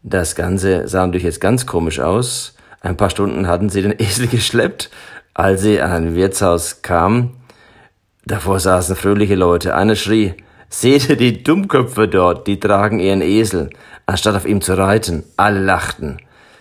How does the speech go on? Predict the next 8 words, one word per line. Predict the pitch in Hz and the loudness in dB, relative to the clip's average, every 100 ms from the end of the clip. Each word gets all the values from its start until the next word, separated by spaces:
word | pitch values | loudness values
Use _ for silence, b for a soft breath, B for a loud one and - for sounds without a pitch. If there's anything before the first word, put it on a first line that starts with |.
| b b | b b
„Wenn | 104 104 104 90 71 | -2 0 2 0 -2
die | |
beiden | 90 90 95 98 | 0 2 2 0
schon | - 98 90 | -2 -2 0
nicht | 85 85 | 0 0
reiten | 90 101 110 113 | 2 2 2 0
wollen, | 101 98 95 92 B B | 2 2 0 -2 B B
warum | 90 98 92 | -2 0 -2